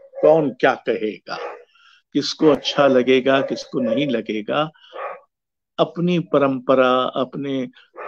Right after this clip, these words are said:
सांगीतिक सच पर जिद कर अड़े रहना। तो मैं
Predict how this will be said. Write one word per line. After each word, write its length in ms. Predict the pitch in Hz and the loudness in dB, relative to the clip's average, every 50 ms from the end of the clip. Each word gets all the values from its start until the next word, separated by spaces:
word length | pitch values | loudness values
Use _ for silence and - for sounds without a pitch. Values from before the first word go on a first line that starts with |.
| - - _ _ | -16 -18 _ _
सांगीतिक 1000 | - - - - - - - 139 131 127 127 123 123 135 131 127 - 147 123 - - | -16 -14 -12 -12 -10 -6 -2 0 0 2 0 2 2 0 0 0 -2 -6 -6 -6 -6
सच 480 | - - - - - 147 - - - | -8 -8 -4 0 0 0 0 -2 -10
पर 420 | - _ - - 147 147 160 185 - _ _ _ _ _ _ _ _ _ - | -16 _ -4 -2 -2 -2 -2 -4 -10 _ _ _ _ _ _ _ _ _ -18
जिद 420 | 113 113 104 104 131 156 147 131 | -16 -12 -4 0 0 0 2 0
कर 360 | - - 139 131 131 - - _ - | -2 0 0 0 0 0 -4 _ 0
अड़े 220 | 131 113 110 95 | 2 2 2 2
रहना। 320 | 87 - - - - - - - _ _ _ - - 571 - - - - - - - _ - | 0 -4 -10 -12 -12 -16 -20 -20 _ _ _ -12 -10 -10 -10 -10 -12 -18 -20 -20 -14 _ -2
तो 80 | 190 185 | 2 4
मैं 220 | 185 180 175 170 | 6 6 6 4